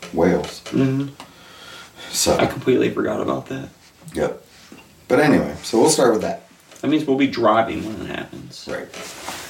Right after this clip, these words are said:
Speaker 1: Too bad we can't listen to it on the radio.
Speaker 2: Technically, we could.
Speaker 1: I mean, we could, but it'd be stupid. Like, I want it like a baseball game or something, 'cause there's,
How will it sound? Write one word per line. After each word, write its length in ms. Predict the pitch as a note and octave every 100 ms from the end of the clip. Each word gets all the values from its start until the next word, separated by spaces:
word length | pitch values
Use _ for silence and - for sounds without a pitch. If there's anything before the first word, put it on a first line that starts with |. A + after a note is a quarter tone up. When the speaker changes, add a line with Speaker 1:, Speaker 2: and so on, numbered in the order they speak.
| - -
Speaker 1:
Too 140 | - A#2+
bad 160 | B2+
we 100 | A2
can't 240 | F#2+ G2+ E2
listen 260 | F2 -
to 180 | F2 F2+
it 60 | D#2+
on 120 | C#2
the 60 | C2+
radio. 520 | B1 D2 C#2+ A#1 A#1+ - - - - - - - -
Speaker 2:
Technically, 400 | - - - -
we 100 | -
could. 340 | - - - - - -
Speaker 1:
I 40 | -
mean, 160 | A2+
we 80 | G#2
could, 360 | F2 - - -
but 80 | -
it'd 120 | -
be 100 | -
stupid. 600 | - - - - - -
Like, 220 | B2 B2
I 140 | C3 D#3+
want 180 | F#3
it 80 | F3
like 380 | G2 G2+ F#2 - - - - - _ _
a 80 | F2+
baseball 420 | F#2+ F#2 - D#2
game 240 | D#2 D2+ D#2
or 60 |
something, 440 | D2+ - - B1+ C2+
'cause 180 | E2+ D#2
there's, 280 | E2+ E2